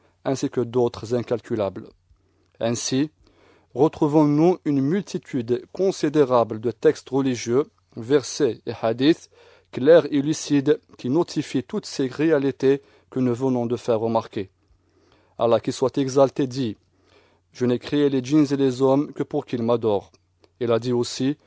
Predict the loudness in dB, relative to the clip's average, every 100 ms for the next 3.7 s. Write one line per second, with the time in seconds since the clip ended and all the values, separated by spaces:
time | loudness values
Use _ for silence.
0 | _ _ _ -4 0 2 2 2 2 2
1 | 2 0 -2 -2 -4 -2 0 0 0 -2
2 | -2 0 0 0 -2 0 0 0 -4 _
3 | -2 0 0 -2 -2 -2